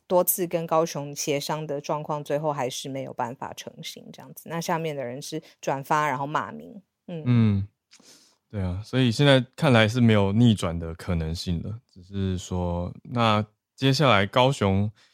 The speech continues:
Speaker 2: 还有台北应该还会继续，继续有其他的主办方会想要举办吧。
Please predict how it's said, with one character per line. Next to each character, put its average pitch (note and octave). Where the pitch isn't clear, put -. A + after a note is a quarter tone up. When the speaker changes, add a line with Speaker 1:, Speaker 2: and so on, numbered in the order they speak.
Speaker 2:
还 A2+
有 G#2+
台 G2+
北 G2+
应 A#2
该 B2+
还 A2+
会 A#2
继 A#2
续， G#2+
继 D#3
续 C#3+
有 A2
其 F#2+
他 G#2+
的 F#2
主 -
办 G#2
方 F2+
会 G2+
想 F#2
要 F#2
举 F#2
办 F2+
吧。 -